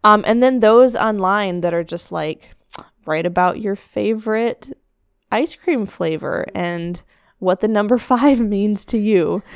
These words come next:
and what you would do in a zombie apocalypse. And yes, those are legit ones that I have seen. <laughs> So, just saying. Um,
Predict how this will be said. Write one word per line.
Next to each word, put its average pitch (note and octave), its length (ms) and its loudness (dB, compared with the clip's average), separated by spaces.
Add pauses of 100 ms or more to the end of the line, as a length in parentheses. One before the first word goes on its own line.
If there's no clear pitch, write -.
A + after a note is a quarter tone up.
(320)
and G3 220 0
what F#3 180 2
you A#3 100 0
would A3+ 140 0
do F3+ 160 2
in G#3 80 0
a C4 80 4
zombie F3+ 340 2
apocalypse. A#3 640 0
And F#3 100 -6
yes, F#3+ 220 0
those G#3+ 220 -2
are G#3+ 120 0
legit G#3 460 -2
ones G3 300 -4
that G3 160 -6
I D#3+ 160 -2
have E3+ 500 -8 (760)
seen. G#3 560 -6
<laughs> D#4 200 2
So, B3 360 8 (360)
just E4+ 240 6
saying. A3 500 6 (360)
Um, A3 380 8